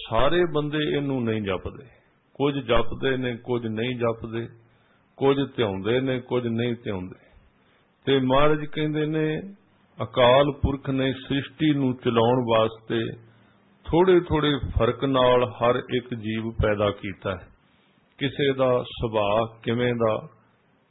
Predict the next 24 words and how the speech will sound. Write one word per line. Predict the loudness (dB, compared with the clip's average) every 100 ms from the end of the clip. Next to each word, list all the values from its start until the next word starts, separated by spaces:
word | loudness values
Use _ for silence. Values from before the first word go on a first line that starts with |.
| -8
ਜਿਵੇਂ | -2 0 2 2
ਆਪਾਂ | 2 0 -2 -2 -2 -6 -14 _ _ _ _ _ 4
ਸਾਧ | 6 6
ਸੰਗਤ | 4 0 2 0 0
ਜੀ, | -2 0 -2 -8 -16 _ _ _ _ _ -6 4
ਹੱਥ | 4 4 0
ਦੇ | 0 2 2 2 -2 -6 -2
ਅੰਗੂਠਾ | 0 0 0 0 2 2
ਜਿਹੜਾ | 2 2 2
ਹੈ, | -2 -4 -6 -12 _ _ _ _ _ _ -2
ਇਹ | 2 2 0 -4 -2
ਸਾਰਿਆਂ | 4 4 4 2 2
ਦਾ | 4
ਇੱਕ | 4 4 0 -4 -4
ਦੂਜੇ | -2 0 2
ਨਾਲ | 2 0 0
ਨਹੀਂ | 0 0
ਰਲਦਾ। | 0 -2 -4 -8 -10 -20 _ _ _ _ _ _ _ _ _ _ -2
ਇੱਥੋਂ | -2 -2 -4 -4
ਤੱਕ | 0 0 0 -4
ਬਈ | -2 0
ਰੁੱਖ | 0 -2 -4 -12 -6
ਕਿੰਨੇ | -2 0 0
ਨੇ | 0 -2